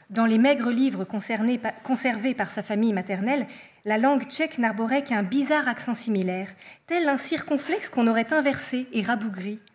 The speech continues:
Sa grand-mère, qui s'était efforcée de lui inculquer des rudiments écrits de sa langue natale,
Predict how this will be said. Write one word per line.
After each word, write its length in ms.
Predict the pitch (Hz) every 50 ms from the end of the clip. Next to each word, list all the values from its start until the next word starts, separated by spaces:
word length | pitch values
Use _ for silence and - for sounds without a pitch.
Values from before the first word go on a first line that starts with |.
| _ _ _ _ _ _ _ _ _ _ _ _ _ _
Sa 180 | - - 202 196
grand-mère, 440 | 175 175 196 202 240 285 294 262 -
qui 100 | - 220
s'était 340 | - 220 - 214 196 -
efforcée 440 | 220 202 - 233 - - - 269 247
de 80 | 196 202
lui 200 | 190 185 190 202
inculquer 440 | 202 208 - 240 202 180 - 254 220
des 120 | 180 185
rudiments 420 | 180 208 196 196 214 214 220 226
écrits 340 | 185 202 196 202 - 254 247
de 80 | 190 185
sa 160 | - - 190
langue 220 | 196 214 208 196
natale, 440 | 185 185 180 - 269 285 302 247 202